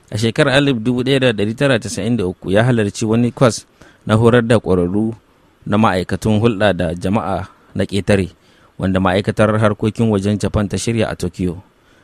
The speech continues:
Ya kuma halarci wani kwas na ci gaban gudanarwa da Plan International R E S A ta shirya a birnin Nairobi na ƙasar Kenya. An fara zaɓen Mahama ne a Majalisar Dokokin Ghana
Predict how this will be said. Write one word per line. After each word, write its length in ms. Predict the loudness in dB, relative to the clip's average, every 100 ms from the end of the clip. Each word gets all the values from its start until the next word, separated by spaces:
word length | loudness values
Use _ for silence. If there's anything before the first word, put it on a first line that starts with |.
| _ 0
Ya 160 | 2
kuma 300 | 4 4 4
halarci 360 | 4 0 -2 2
wani 200 | 2 2
kwas 280 | 2 0 2
na 160 | 0 -2
ci 220 | -2 -4
gaban 380 | -2 0 0 0
gudanarwa 800 | 0 2 2 2 2 2 2 0 -8 _ _ _
da 100 | -2
Plan 200 | 0 2 0
International 760 | -2 -2 -2 0 0 0 -2 -2
R 120 | -4 -2
E 160 | -2
S 240 | -2 -2 -2
A 320 | -4 -4 -4
ta 120 | -4
shirya 320 | -2 -2 -2 -2
a 200 | -2 -2
birnin 360 | 0 2 2 2
Nairobi 380 | 2 2 2 -2
na 80 | -6
ƙasar 320 | -6 -6 -4
Kenya. 320 | -2 -2 -2 -10 _ _ _ -6
An 140 | -4 0
fara 260 | 0 2 0
zaɓen 280 | 0 0 0
Mahama 320 | 2 0 0
ne 220 | 0 0 0
a 140 | -2
Majalisar 480 | -2 -2 -2 -2 -2
Dokokin 500 | -2 -2 -4 -2 -2
Ghana 300 | 0 0 -4